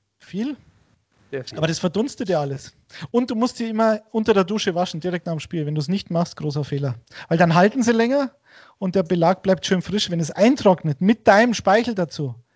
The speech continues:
Speaker 1: mit diesem
Speaker 2: Ja.
Speaker 1: Spumat noch drin, das, das, das kann's nicht funktionieren. Das sind aber Anfängerfehler, Basti.
Speaker 2: Ja, ich
Speaker 1: Bin
Speaker 2: war, ich war nur ein Jahr Torwart.
Speaker 1: bisschen überrascht. <laughs>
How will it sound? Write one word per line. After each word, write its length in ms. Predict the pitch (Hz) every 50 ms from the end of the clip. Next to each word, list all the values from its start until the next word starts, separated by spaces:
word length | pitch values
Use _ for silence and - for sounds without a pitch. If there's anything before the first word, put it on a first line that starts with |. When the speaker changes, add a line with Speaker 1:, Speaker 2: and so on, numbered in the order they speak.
| _
Speaker 1:
mit 120 | 180 151 -
diesem 140 | 185 165 175
Speaker 2:
Ja. 60 | 147
Speaker 1:
Spumat 580 | 139 - - 185 175 180 180 202 233 233 -
noch 160 | 185 160 - -
drin, 340 | - 143 139 131 120 - _ _ - - - - - _ _ 151
das, 100 | 151 160
das, 140 | 170 165
das 200 | 156 160 147 180
kann's 220 | 160 - 208 202 -
nicht 140 | 180 156 -
funktionieren. 500 | 160 147 - - 151 143 139 135 127 - _ _ _ _ _ _ - - - -
Das 120 | 160 151
sind 100 | - 190
aber 160 | 196 180 175 143
Anfängerfehler, 600 | 170 190 - - 170 156 143 135 - 143 139 139
Basti. 380 | 131 143 131 127 - - 139 113 - _ - - _ _ _ _ _ -
Speaker 2:
Ja, 220 | 143 143 147 147
ich 60 | -
Speaker 1:
Bin 80 | 185 160
Speaker 2:
war, 200 | 147 160 156 -
ich 100 | 156 190
war 140 | 190 196 214
nur 160 | 202 190 196
ein 100 | 202 196
Jahr 120 | 196 185
Torwart. 200 | - 180 185 185
Speaker 1:
bisschen 260 | 240 208 139 247 220
überrascht. 560 | 214 202 202 196 180 185 180 - - - - - - _
<laughs> 400 | 208 185 - - - - -